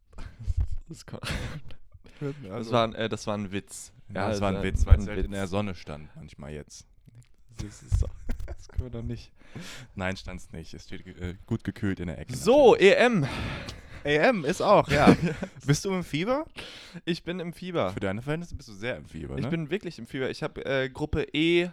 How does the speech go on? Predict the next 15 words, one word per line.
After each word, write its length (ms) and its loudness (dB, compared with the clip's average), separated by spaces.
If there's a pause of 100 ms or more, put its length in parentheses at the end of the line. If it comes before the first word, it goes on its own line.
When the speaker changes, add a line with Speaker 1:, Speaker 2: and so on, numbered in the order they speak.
(120)
Speaker 1:
hat 180 -8
ja 100 -2
gestern 400 -4
auch 140 2
noch, 180 -4
ne, 220 -6
Spanien 720 -2
gegen 380 -2
Speaker 2:
Mhm. 600 -2 (500)
Speaker 1:
P-, 60 -10 (200)
Polen. 560 0 (500)
Mann, 260 4
Mann, 160 0
Mann. 380 -2
Eins 480 -8